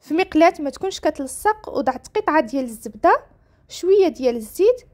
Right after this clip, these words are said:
حتى دابت داك الزبده، وغنوضع الكامبا او الكروفيت، وغنوضع جوج معالق من هاد الشرموله اللي عملنا على نار مجهده، ما تكونش النار منقصه.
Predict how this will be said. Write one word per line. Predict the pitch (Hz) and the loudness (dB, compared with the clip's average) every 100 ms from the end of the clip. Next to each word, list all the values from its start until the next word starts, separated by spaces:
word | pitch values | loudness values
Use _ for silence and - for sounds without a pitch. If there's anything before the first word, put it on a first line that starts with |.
| _ | _
حتى | - - 427 | -20 -6 -2
دابت | 330 320 254 | 2 2 2
داك | 208 262 | -4 -6
الزبده، | 226 - 220 - 392 554 _ _ | -8 -16 -12 0 0 0 _ _
وغنوضع | - 359 285 277 247 247 381 403 _ _ _ | -2 0 0 -2 -2 0 0 -2 _ _ _
الكامبا | - 254 311 330 320 | -12 0 2 4 2
او | 370 285 262 | 2 0 -4
الكروفيت، | 247 262 247 240 381 539 - _ _ _ _ _ | -2 -4 -4 -2 -2 -2 -10 _ _ _ _ _
وغنوضع | 302 330 339 269 330 440 440 _ - | 0 2 2 2 2 2 -4 _ -8
جوج | 294 392 | -6 -4
معالق | 311 262 320 403 | -2 0 0 -2
من | 370 | -6
هاد | 311 311 | -8 -8
الشرموله | - 330 320 294 392 | -2 -2 -2 -2 -2
اللي | 523 403 | 2 2
عملنا | 269 277 214 208 _ _ _ _ _ _ _ _ _ _ _ _ _ _ _ _ _ _ _ _ _ _ _ _ _ _ _ _ _ _ _ _ _ _ 277 330 339 _ _ _ _ _ _ | 2 -4 -6 -10 _ _ _ _ _ _ _ _ _ _ _ _ _ _ _ _ _ _ _ _ _ _ _ _ _ _ _ _ _ _ _ _ _ _ _ -20 -20 _ _ _ _ _ _
على | 226 262 349 | -2 4 4
نار | 349 269 247 - | 4 -2 -4 -8
مجهده، | 247 254 415 302 247 285 494 392 | -8 -2 0 0 -2 -2 -4 -6
ما | |
تكونش | 285 - 403 - | -10 -8 -8 -6
النار | 294 269 | -4 -4
منقصه. | 254 240 - - | -4 -8 -12 -2